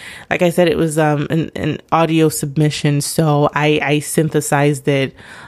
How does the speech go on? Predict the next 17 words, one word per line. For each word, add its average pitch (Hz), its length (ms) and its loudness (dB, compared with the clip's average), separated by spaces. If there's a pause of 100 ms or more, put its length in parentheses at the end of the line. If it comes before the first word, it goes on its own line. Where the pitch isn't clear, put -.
(100)
a 151 100 -2
lot, 143 640 0 (240)
um, 151 540 0 (100)
<laughs> - 140 -6
and 160 240 2
kind 151 260 0
of 143 240 -4 (240)
put 156 140 -2
the 135 80 -6
question - 420 -2
out 147 220 -2
there. 160 340 2 (460)
Um, 160 320 0
but 185 120 2
yeah, 220 220 4
you 165 160 0
know, 165 320 2